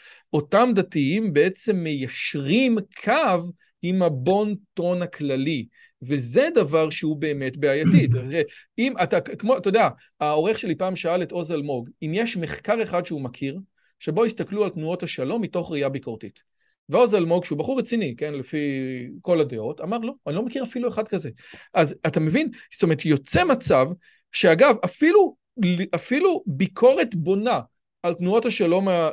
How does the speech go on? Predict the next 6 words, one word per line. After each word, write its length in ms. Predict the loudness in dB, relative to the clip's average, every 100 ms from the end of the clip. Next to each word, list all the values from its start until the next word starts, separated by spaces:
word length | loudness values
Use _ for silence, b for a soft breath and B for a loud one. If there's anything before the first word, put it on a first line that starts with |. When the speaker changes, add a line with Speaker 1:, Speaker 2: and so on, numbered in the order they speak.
| -4
Speaker 1:
הישראליות, 600 | -8 -2 0 0 -2 -4
שיש 200 | -4 -4
כאלה 240 | 0 0
שיגידו 440 | 0 0 0 0 -4
שהן 240 | -4 -4
עשו-, 280 | -4 -2 -2